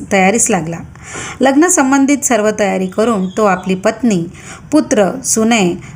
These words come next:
सुमती, भद्रायू, आप्त मित्र, प्रतिष्ठित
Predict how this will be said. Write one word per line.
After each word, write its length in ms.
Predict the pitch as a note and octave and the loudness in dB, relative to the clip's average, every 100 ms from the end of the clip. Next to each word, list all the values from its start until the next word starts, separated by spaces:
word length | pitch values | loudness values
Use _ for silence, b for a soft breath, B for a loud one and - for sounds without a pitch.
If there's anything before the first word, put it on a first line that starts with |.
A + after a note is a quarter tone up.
| B | B
सुमती, 580 | D4 D4+ C#4 A3+ F#3 - - - - | 2 4 4 0 -4 -6 -12 -14 -8
भद्रायू, 600 | F#3 F#3 A#3+ A3+ F3 - - - | -6 -2 0 0 -2 -6 -10 -6
आप्त 380 | G3+ G3 - G3+ | -4 -4 -2 0
मित्र, 540 | F#3 G#3 - F#3+ F3 | 0 -2 -2 -2 -2
प्रतिष्ठित 600 | - G3 F#3+ C4+ - C4 | -2 -2 2 0 2 -2